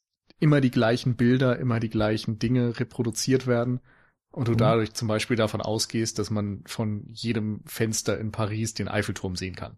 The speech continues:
Speaker 2: <laughs>
Speaker 1: Oder so. Oder das, ne, so die, diese räumlichen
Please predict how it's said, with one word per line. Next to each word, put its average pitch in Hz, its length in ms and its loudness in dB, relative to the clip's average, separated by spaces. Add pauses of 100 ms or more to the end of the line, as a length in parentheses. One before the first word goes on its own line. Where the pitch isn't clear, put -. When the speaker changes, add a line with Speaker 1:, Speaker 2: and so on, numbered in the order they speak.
Speaker 2:
<laughs> 110 580 6
Speaker 1:
Oder 90 140 2
so. 95 120 0 (140)
Oder 101 200 -4
das, - 360 -6 (420)
ne, 135 160 4
so 127 100 2
die, 117 160 -2
diese 120 240 0
räumlichen 113 800 2